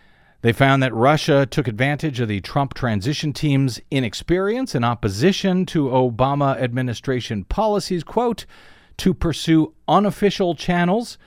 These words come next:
and that it is likely that Russian intelligence services and others acting on the Kremlin's behalf exploited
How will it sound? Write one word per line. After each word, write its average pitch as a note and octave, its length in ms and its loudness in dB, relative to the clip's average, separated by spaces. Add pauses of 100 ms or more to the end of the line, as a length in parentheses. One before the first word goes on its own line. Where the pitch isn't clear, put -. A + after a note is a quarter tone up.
(640)
and C#3+ 200 -2
that C#3 100 2
it C3+ 100 -2
is B2 140 -2
likely C3 420 0
that B2 280 0
Russian C3 520 2
intelligence C#3 760 0
services B2+ 560 -2
and A#2 160 -2
others B2 440 -2
acting B2 520 -2
on C#3+ 340 0
the B2 80 -2
Kremlin's A2 480 0
behalf C3 480 -2
exploited B2+ 840 -2